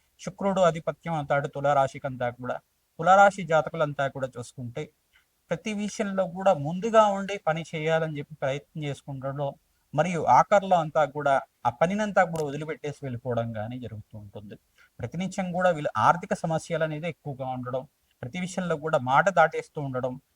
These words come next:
మీ మీద అబాండాలు వేస్తూ ఉండడం, స్త్రీల మీద ఎక్కువగా, పురుషులంతా కూడా స్త్రీల మీద ఎక్కువగా అబాండాలు వేస్తూ ఉండడం, "నీ వల్లే జరిగిందని", స్త్రీలు కూడా ఆ రకంగా, "నీ రకంగా, ఈ రకంగా జరిగిందని" చెప్పేసి కొన్ని అపవాదాలు వేస్తూ ఉండడం జరుగుతూ ఉంటాయి.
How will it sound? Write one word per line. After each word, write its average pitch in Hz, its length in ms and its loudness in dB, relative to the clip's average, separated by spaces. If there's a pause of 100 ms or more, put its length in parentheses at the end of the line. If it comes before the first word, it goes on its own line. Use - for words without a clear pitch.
(100)
మీ 180 200 -2
మీద 202 180 2
అబాండాలు 180 600 8
వేస్తూ 151 320 -6
ఉండడం, 135 380 -6
స్త్రీల 196 380 -2
మీద 175 160 -2
ఎక్కువగా, 143 500 0 (300)
పురుషులంతా 151 520 -2
కూడా 139 160 -8
స్త్రీల 170 340 -6
మీద 170 140 -4
ఎక్కువగా 143 360 -4
అబాండాలు 127 480 2
వేస్తూ 127 260 -8
ఉండడం, 127 360 -8
"నీ 143 120 -4
వల్లే 156 240 -2
జరిగిందని", 123 500 -14
స్త్రీలు 196 340 -4
కూడా 180 200 2
ఆ 156 100 2
రకంగా, 147 400 -2 (380)
"నీ 170 160 -2
రకంగా, 170 720 -2
ఈ 147 200 -4
రకంగా 160 380 0
జరిగిందని" 135 520 -6
చెప్పేసి 127 440 -10 (460)
కొన్ని 180 200 0
అపవాదాలు 165 560 6
వేస్తూ 139 360 -8
ఉండడం 135 360 -6
జరుగుతూ 120 380 -8
ఉంటాయి. 107 320 -12